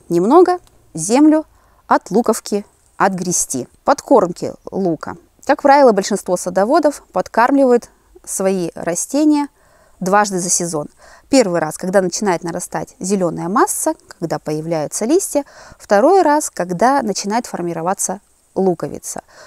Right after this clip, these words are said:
Но есть и третья подкормка. Проводить её необходимо в тот момент, когда луковица начинает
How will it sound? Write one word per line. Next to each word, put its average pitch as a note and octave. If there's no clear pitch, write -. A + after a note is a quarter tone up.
Но C#4+
есть B3+
и A3
третья -
подкормка. F#3+
Проводить A3
её F3
необходимо C4
в -
тот A#3
момент, A#3
когда F#3+
луковица G#3+
начинает G3